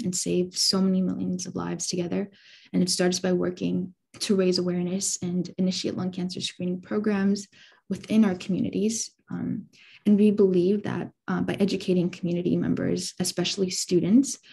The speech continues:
um, about lung cancer and lung cancer screening, it's cru-, um, this is a crucial way of lowering the number of deaths associated with this disease. Um, students, um, play a great role and influence the healthcare of their, uh, parents as well.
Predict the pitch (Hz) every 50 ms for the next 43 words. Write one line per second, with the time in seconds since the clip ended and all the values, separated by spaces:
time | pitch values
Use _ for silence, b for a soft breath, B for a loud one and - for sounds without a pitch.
0 | B B B B B B B 196 190 185 - - 202 190 180 - - 180 180 180
1 | - 196 190 190 - - 220 214 214 214 202 180 175 170 175 - - - 202 220
2 | 220 - - - - - - 95 - 95 208 208 - _ _ _ _ _ - -
3 | - - - _ _ _ - 233 226 - - - - _ - - 180 170 185 -
4 | - _ - - - _ _ _ _ _ _ - 190 208 202 208 196 202 190 -
5 | - 160 - - 196 196 185 185 180 180 185 185 175 175 175 175 185 190 185 180
6 | 170 170 175 175 180 - - - 190 - - - - 190 185 - 190 185 - -
7 | 190 190 190 190 208 196 185 - - - - - 190 185 190 185 196 240 277 -
8 | - _ _ B B B B B B B B B B B B 202 196 196 196 -
9 | - 208 214 214 220 208 - - - - - - - 196 185 185 - - - 220
10 | - _ _ _ _ _ _ - - - - 208 202 190 202 202 202 208 - 202
11 | 196 185 185 190 185 - - 190 190 185 180 180 - - 196 196 196 - 196 190
12 | 185 196 196 - - 190 185 185 180 180 - - - 180 185 190 185 185 185 185
13 | 185 - - - 190 - - - - 190 185 185 190 202 - 196 196 196 190 185
14 | 180 180 196